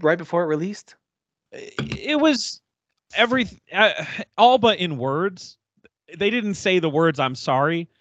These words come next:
Speaker 2: but they were basically pre-defending themselves and going, "This is not a scam. We've worked five years on this, blah, blah, blah." Um, but yeah,
Speaker 1: It's
Speaker 2: all
Speaker 1: kinda
Speaker 2: the
Speaker 1: like
Speaker 2: stuff
Speaker 1: a director who knows their movie's about to bomb, explaining
Speaker 2: Yeah.
Speaker 1: why it's the audience's fault for not being interested in these
Speaker 2: <laughs>
Speaker 1: movies
Speaker 2: Getting
Speaker 1: anymore.
Speaker 2: defensive, right?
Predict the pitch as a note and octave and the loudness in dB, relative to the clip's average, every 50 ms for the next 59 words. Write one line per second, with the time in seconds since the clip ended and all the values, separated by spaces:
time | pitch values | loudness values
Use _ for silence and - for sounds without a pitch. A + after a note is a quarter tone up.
0 | _ _ _ _ _ _ - C#3+ - E3+ E3 G3+ G3+ G#3 G#3 F3 E3 G3 A3 G3+ | _ _ _ _ _ _ -8 -4 -2 0 2 2 4 4 4 4 4 2 2 0
1 | - G3+ F#3+ E3+ - - - F3 E3 E3 C#3+ C3 - D3 C3+ C3+ D3+ D#3+ E3 F3 | -2 -4 -4 -4 -4 -4 -2 -2 0 0 -2 -4 -4 -4 -4 -4 -4 -4 -6 -6
2 | F3+ - - F#3 F#3 G3 F#3 D3+ C#3+ B2+ C3 C3+ C3+ C3+ C3 B2+ E3 F3+ - G3 | -6 -4 -2 -2 -2 -2 -2 -2 -2 0 2 2 2 2 2 0 -2 -2 -2 -2
3 | D#3 C#3 E3 D#3+ D3 C#3 - - - C#3 C3+ C3+ C#3 C#3 C3 C3 A#2+ C3 C#3 C3 | 0 2 4 4 2 2 -2 -4 -2 -2 0 0 -2 -2 -2 -2 -2 -2 -2 -4
4 | B2+ - - C#3 B2+ B2 A#2 B2 A#2+ A#2 A#2+ A#2+ C3 B2 A#2+ A#2+ B2 A#2+ A2+ A#2+ | -4 -4 -2 0 2 2 0 0 -2 -4 -4 -4 -4 -4 -4 -4 -6 -6 -8 -8
5 | A#2 - B2 A2 A2 A2+ G#2 F#2+ A2+ G#2+ G#2 G#2 G2+ G2+ G#2 G#2 _ _ _ _ | -6 -2 -2 0 0 -2 -2 -2 -2 -2 0 0 0 -2 -4 -6 _ _ _ _
6 | _ _ _ _ _ _ - A#2 A#2 A2+ A2+ A2+ A2+ G#2+ G#2 G#2+ A2 - _ _ | _ _ _ _ _ _ -4 0 2 2 2 2 0 0 -4 -8 -12 -14 _ _
7 | _ E3 E3+ D#3+ G3 A3 F3+ D3 D#3+ F3+ A3 A#3+ B3+ A#3+ - G#3 F3 E3+ E3 E3 | _ 0 2 4 4 4 6 6 6 6 6 6 6 4 4 4 4 4 4 6
8 | E3+ E3+ - - D#3 D#3+ E3+ D#3 D#3 D3 D3 D3+ C#3+ D3+ C#3+ C3+ B2 A#2+ B2 C#3+ | 4 4 4 0 0 0 0 0 0 0 0 0 0 -2 -4 -4 -6 -8 -6 -4
9 | C#3+ C#3+ C3+ C#3 C#3 C3+ - - - C3+ B2+ C3+ B2+ B2 B2+ C#3 D3 D#3 D#3 - | -4 -4 -2 -2 -2 -2 -2 -4 -8 -6 -4 -2 -2 0 -2 -2 -4 -6 -8 -12
10 | - - _ _ _ - C#3 - - - - D3 D3 D3 A#2+ A2 C3 B2+ B2 B2+ | -16 -20 _ _ _ -4 -4 -4 -2 0 2 2 4 4 2 0 0 0 0 2
11 | B2+ C3 C3+ C3+ B2 - C3+ A#2+ B2 B2 B2 B2+ B2+ B2+ B2 - C3+ B2 - - | 4 4 4 2 0 -2 -2 -2 0 0 0 0 -2 -4 -6 -8 -10 -10 -4 -2
12 | C3 B2 C3 B2+ - - B2+ B2+ A#2 A2+ B2+ A#2+ A#2+ A#2+ - C3 A#2+ A#2+ - A2+ | 0 0 0 -2 -4 -6 -4 -4 -2 -2 -2 -2 -2 -2 -4 -4 -2 -2 -2 -2
13 | A2 B3 - - - - - G#3 - C4 C#4 C4 B3 - - - A#3+ A#3 G#3 - | -2 -4 -4 -4 -4 -4 -4 -2 -2 -2 0 0 0 0 2 2 2 0 0 -2
14 | A3 G3+ E3+ F#3+ F#3 | -6 -2 0 0 0